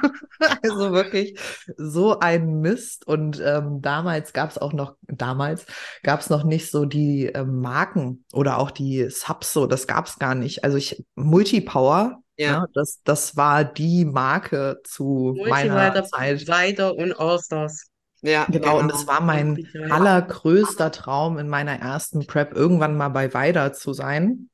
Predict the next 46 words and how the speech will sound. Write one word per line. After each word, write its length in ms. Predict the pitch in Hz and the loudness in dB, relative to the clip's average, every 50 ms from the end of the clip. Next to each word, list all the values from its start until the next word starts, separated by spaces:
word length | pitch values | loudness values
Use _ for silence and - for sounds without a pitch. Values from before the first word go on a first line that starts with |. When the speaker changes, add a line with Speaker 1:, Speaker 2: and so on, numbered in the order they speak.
| _ - | _ -6
Speaker 1:
Das 220 | 143 139 - - | -6 -4 -2 -2
war 100 | 143 147 | -2 0
mein 360 | 147 139 139 139 139 139 135 - - _ _ _ _ _ | 2 2 2 2 2 0 -2 -4 -8 _ _ _ _ _
größter 540 | - - 143 147 165 202 202 - - 160 156 | -12 -2 2 4 4 4 4 2 2 0 0
Traum 500 | - - - 123 127 143 156 175 190 175 | -2 -4 -8 -6 -4 -2 0 0 0 0
und 300 | - 147 143 147 147 135 | -2 -2 -2 -2 -4 -4
ich 200 | - - - - - | -6 -10 -12 -10 -6
glaub, 280 | - 135 131 127 - - | -4 -4 -4 -4 -6 -4
Weider 300 | - 147 139 143 165 160 | 0 2 2 4 4 4
hat 140 | 151 147 - | 2 2 0
mich 160 | 143 139 - | -4 -6 -4
inzwischen 520 | 135 131 - - - 139 143 - 143 139 131 | -6 -6 -6 -4 -4 -4 -2 -2 -4 -4 -4
zehnmal 480 | - - 156 156 165 160 151 143 123 | -2 2 2 2 2 2 2 0 2
angefragt 680 | 92 143 156 156 147 - - - 123 131 143 165 - - | 0 0 0 -2 -2 -4 -4 -2 0 0 0 -2 -4 -6
und 340 | - 123 143 127 - - - | -6 -4 -4 -4 -2 0 0
also 160 | 147 139 143 | 4 6 8
das 180 | 262 240 - 190 | 8 8 6 4
ist 140 | 175 160 - | 2 0 0
so, 80 | - 151 | 0 2
Speaker 2:
<laughs> 20 | |
Speaker 1:
das 200 | - 175 170 165 | 4 4 4 4
ist 120 | 170 160 147 | 4 2 4
so 100 | 160 151 | 4 6
lustig, 420 | 147 170 226 - - 185 175 - | 6 6 4 4 2 -2 -2 0
wie 100 | 147 156 | 0 0
sich 240 | 143 151 160 - - | 0 0 0 0 0
auch 140 | 127 143 139 | -2 -2 -4
sowas, 560 | - - 156 175 170 160 156 170 165 - - _ _ _ _ _ - _ _ _ _ _ | -4 -4 -2 0 2 2 0 0 -2 -6 -14 _ _ _ _ _ -20 _ _ _ _ _
äh, 160 | - 143 139 | -4 -4 -2
Speaker 2:
Voll 260 | 139 180 165 160 127 | 0 2 2 2 4
wenden, 240 | 139 147 156 175 208 247 | 4 2 2 4 6 4
Speaker 1:
verschiebt 280 | - - - 151 - - _ _ _ _ _ _ - | 4 2 -2 -8 -10 -14 _ _ _ _ _ _ -4
Speaker 2:
ja. 240 | 156 160 160 160 - | -2 0 0 0 0
Ja. 80 | 180 170 | 2 4
Speaker 1:
über 140 | 151 156 | 4 4
die 180 | 147 143 147 - | 4 2 0 -6
Zeit, 500 | - - - 139 139 147 160 165 - - | -6 -4 -2 0 2 2 2 0 -2 -4
weil 80 | - 139 | -8 -8
ich 100 | - - | -8 -8
ja 80 | 147 | -8
gesagt 380 | 139 - - - - - - - - | -10 -10 -10 -12 -12 -14 -14 -10 -8
hab, 280 | - 135 139 - 127 | -6 -6 -6 -6 -6
„Oh, 60 | 135 | -4
Weider, 420 | 143 147 151 151 160 151 151 147 143 | -2 2 2 4 4 4 4 4 2
das 200 | 139 143 139 - | 0 -2 -2 -2
ist 440 | - 135 - - - - - - | -4 -4 -4 -6 -10 -12 -14 -16